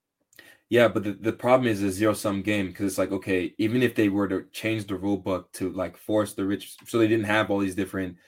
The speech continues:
um, favorable tax situations, well, it would,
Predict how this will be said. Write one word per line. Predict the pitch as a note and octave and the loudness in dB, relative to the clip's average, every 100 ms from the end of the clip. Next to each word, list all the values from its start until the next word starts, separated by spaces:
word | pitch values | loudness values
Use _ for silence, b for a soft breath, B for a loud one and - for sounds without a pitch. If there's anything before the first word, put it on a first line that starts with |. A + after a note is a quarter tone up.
| b b b F#2 | b b b -4
um, | F#2+ F#2 | -2 -2
favorable | F2 A2 G2+ F#2+ | 0 0 2 0
tax | F#2 G#2 G2 | -2 -4 -4
situations, | G2+ - F#2 G2 B2+ C3+ - b b b G#2+ | -6 -6 -2 -2 -2 -8 -8 b b b 4
well, | A2+ | 6
it | A#2+ | 8
would, | B2+ B2 | 8 8